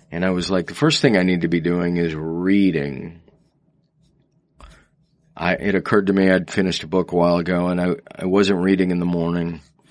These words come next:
um, which actually d-, led to all sorts of terrific other things we'll talk about.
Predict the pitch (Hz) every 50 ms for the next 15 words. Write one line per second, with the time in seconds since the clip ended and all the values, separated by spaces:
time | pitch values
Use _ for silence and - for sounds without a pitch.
0 | - - - - _ _ _ - 82 85 85 85 85 85 85 85 82 82 80 -
1 | - _ - - 92 85 - 104 98 90 - - 95 90 85 87 90 - 95 95
2 | 92 95 95 90 82 - - 98 87 85 87 82 80 85 80 - - - - 85
3 | 82 - _ _ _ - - 85 90 87 - - 85 - - - 76 - - -
4 | 139 151 143 - 131 110 135 135 131 127 110 - 117 110 101 92 107 104 92 -
5 | 117 113 110 - 92 98 95 90 -